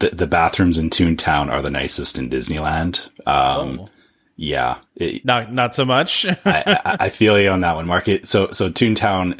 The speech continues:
Speaker 1: uh, is in Disney World. The equivalent is the, um, the Toontown Fair, which is like the, where Goofy's,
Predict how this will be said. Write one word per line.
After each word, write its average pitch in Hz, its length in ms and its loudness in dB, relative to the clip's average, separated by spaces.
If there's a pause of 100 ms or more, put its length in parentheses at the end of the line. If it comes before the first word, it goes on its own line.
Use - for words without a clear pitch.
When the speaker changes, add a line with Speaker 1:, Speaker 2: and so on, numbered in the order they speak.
Speaker 1:
uh, 80 240 0
is 78 440 0
in 82 680 -4 (220)
Disney 95 500 0
World. 82 240 2
The 80 80 0
equivalent 80 540 -2
is 76 380 0
the, 71 320 -2
um, 65 460 -2 (280)
the 69 560 -2
Toontown 80 440 0
Fair, 82 440 -2 (300)
which 78 220 0
is 67 140 -2
like 67 220 -4
the, 67 280 -2
where 65 380 -4 (380)
Goofy's, - 680 -2